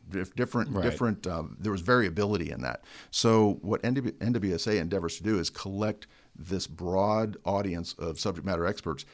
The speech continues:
Speaker 1: to come to consensus around what needs to be certified and create a certification, a professional certification that touches on many aspects of what a technician might expect to, to be, uh, asked of. So that's, that's the distinction, and it's portable to the individual.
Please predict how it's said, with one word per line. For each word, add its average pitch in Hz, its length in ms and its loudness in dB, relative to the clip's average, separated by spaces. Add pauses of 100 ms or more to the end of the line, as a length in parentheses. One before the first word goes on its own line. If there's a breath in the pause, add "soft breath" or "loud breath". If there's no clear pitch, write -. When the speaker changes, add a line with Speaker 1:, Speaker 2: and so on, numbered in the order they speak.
(140)
Speaker 1:
to - 80 -10
come 104 180 -2
to 95 100 -6
consensus - 1000 -4
around 80 460 -2
what 76 180 -4
needs 87 280 -4
to - 100 -12
be 78 300 -6 (120)
certified 78 640 -4 (380 loud breath)
and 95 100 0
create 95 220 0
a 85 40 -2
certification, 90 640 -4
a - 60 -10
professional 110 500 -4
certification 82 680 -4 (300 loud breath)
that 90 320 0 (300 soft breath)
touches 131 260 -2
on 117 180 4
many 113 280 2
aspects - 520 -6 (120)
of 85 100 -4
what 82 140 0
a - 20 -6
technician 87 420 -4
might 71 200 -2
expect - 380 -8
to, 65 260 -8
to 78 80 -16
be, 71 280 -8
uh, - 200 -10
asked - 260 -8
of. - 180 -16 (300 loud breath)
So 101 320 6 (760)
that's, 139 260 2
that's 143 200 4
the 113 80 -2
distinction, 92 420 -4 (280 loud breath)
and 101 120 0
it's 95 120 -2
portable 135 480 0
to 113 240 -2
the 104 120 2
individual. 87 540 -2